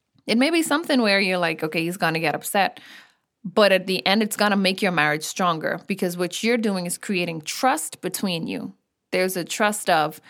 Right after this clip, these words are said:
if something is going to happen, my wife or my husband is going to tell me about it, and we are going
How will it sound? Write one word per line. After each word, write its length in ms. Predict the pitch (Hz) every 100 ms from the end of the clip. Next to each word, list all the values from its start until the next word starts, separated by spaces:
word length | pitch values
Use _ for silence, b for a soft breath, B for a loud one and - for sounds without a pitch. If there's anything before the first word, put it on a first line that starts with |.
| B B B _
if 140 | 208 -
something 460 | 240 233 226 233
is 140 | 202 190
going 340 | 175 160 175
to 120 | -
happen, 320 | 175 170 190
my 160 | 170 160
wife 340 | 160 160 160 165
or 40 |
my 200 | 156 151
husband 440 | 170 175 170 170 160
is 100 | -
going 340 | 196 180 175
to 160 | - 175
tell 360 | - - 196
me 260 | 180 175 -
about 380 | 165 151 123 -
it, 160 | - -
and 220 | 175 170
we 160 | 185 175
are 80 |
going 260 | 160 160